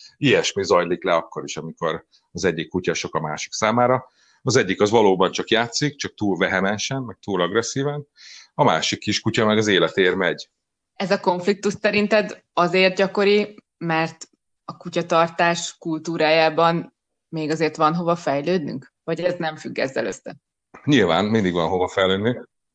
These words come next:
Speaker 1: De szerintem egyrészt a kutyatartása, vagy kultúrájával is összefügg, meg avval, hogy nem is ismerjük a saját kutyáinkat.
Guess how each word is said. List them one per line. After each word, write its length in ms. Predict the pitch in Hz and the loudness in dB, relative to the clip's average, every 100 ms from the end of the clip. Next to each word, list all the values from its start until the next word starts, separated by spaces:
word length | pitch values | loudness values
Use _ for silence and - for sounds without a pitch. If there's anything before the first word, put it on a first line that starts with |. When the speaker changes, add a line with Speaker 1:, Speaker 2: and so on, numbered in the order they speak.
| _ _ _ | _ _ _
Speaker 1:
De 380 | - 226 87 95 | 2 4 4 2
szerintem 300 | 139 156 185 | 0 0 2
egyrészt 300 | 156 117 104 | 2 2 -2
a 60 | 110 | -2
kutyatartása, 840 | 185 226 226 175 - 135 143 135 | 0 0 2 2 2 0 0 -2
vagy 260 | 131 123 120 | -2 -4 0
kultúrájával 720 | 147 147 127 127 120 107 104 | 4 6 6 4 4 4 2
is 140 | 101 | 0
összefügg, 600 | 107 - - - - 104 | -4 -6 -12 -12 -8 -6
meg 220 | 120 151 | -4 0
avval, 360 | 147 90 98 98 | 2 2 4 2
hogy 80 | 110 | 2
nem 120 | 95 | -2
is 120 | 85 | -4
ismerjük 360 | 104 - 80 80 | -8 -6 -6 -6
a 40 | |
saját 280 | 82 80 73 | -2 0 0
kutyáinkat. 760 | - - 76 76 78 87 - | -4 -6 -6 -6 -8 -8 -8